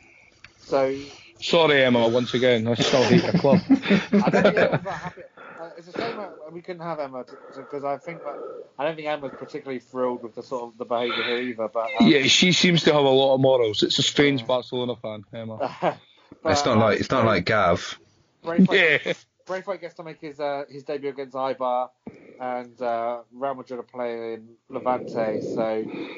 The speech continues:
Speaker 1: I'm sure that we'll see them both still separated by a point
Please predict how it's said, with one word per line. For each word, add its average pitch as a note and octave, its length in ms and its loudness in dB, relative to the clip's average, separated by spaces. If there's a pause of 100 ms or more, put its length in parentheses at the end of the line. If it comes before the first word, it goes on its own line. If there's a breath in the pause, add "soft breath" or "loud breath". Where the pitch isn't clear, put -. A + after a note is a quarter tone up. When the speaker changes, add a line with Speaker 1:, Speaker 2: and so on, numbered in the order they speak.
(160)
Speaker 1:
I'm A#2 160 -6
sure B2+ 300 -4
that A#2 280 -4
we'll A2+ 260 -8
see - 240 -4
them A#2 280 -4
both A2+ 380 2
still B2 360 0
separated A2+ 420 -4
by A2+ 140 -2
a G#2 40 -6
point A2 320 -4